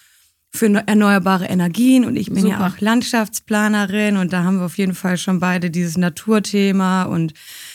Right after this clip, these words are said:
Speaker 1: der geht auch jeden Tag im Wald spazieren, so wie ich, und liebt Kunst und Kultur und gutes Essen und kocht gerne und hat immer tolle Weine da und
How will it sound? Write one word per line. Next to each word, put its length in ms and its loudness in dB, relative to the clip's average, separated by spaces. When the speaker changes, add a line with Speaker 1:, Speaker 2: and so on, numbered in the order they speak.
Speaker 1:
der 100 0
geht 220 0
auch 180 4
jeden 260 2
Tag 300 -2
im 140 -2
Wald 240 0
spazieren, 580 -4
so 160 -4
wie 100 -4
ich, 360 -4
und 180 0
liebt 260 -2
Kunst 440 0
und 140 -6
Kultur 760 0
und 160 0
gutes 340 0
Essen 640 4
und 260 0
kocht 340 -4
gerne 560 2
und 160 2
hat 120 -2
immer 220 2
tolle 360 -2
Weine 380 0
da 420 -2
und 300 -4